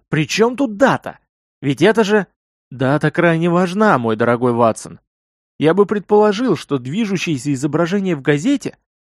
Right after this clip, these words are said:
технология далекого будущего, к примеру, двадцать первого века, о котором под гипнозом вспомнила Дженни. Но взгляните на дату.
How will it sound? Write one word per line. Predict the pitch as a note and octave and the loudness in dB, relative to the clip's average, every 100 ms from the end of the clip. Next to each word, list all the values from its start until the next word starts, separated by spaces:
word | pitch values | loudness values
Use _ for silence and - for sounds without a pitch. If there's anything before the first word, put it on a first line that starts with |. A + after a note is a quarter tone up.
| _ | _
технология | E3+ E3+ D#3+ F3 C#4+ A#3 B3+ | -8 -2 0 2 0 0 0
далекого | A3+ A3+ A#3+ A#3+ A#3+ | 0 0 0 0 -2
будущего, | G#3+ A3+ B2+ - G#2 G2 _ _ _ _ - | 0 0 -2 -4 -8 -12 _ _ _ _ -8
к | |
примеру, | - C#4 C4+ B3+ | -4 -2 0 -2
двадцать | G#3+ A#3+ A#3 G#3 - | 0 -2 -2 -6 -4
первого | A3+ G#3+ G#3+ G#3+ | 0 2 2 2
века, | E3+ B2+ - - _ _ _ | 0 -2 -4 -16 _ _ _
о | C#3+ | -2
котором | C#3+ C3+ D3+ C#3+ | 0 2 2 0
под | D3 C3 | -4 -6
гипнозом | C3+ B2+ F3 A3+ C3+ | -6 -2 0 0 0
вспомнила | - - C3+ C3+ C3+ D#3+ | -6 -4 -4 -2 -2 -2
Дженни. | D3+ E3+ A2+ G#2 _ _ _ _ D3 | 0 -2 -4 -10 _ _ _ _ -2
Но | E3 | 0
взгляните | C3 D3+ D3 D#3 F3+ G#3 | 0 -2 0 -2 -2 0
на | G#3+ | 0
дату. | G#3 A#3+ - - | 2 0 -2 -8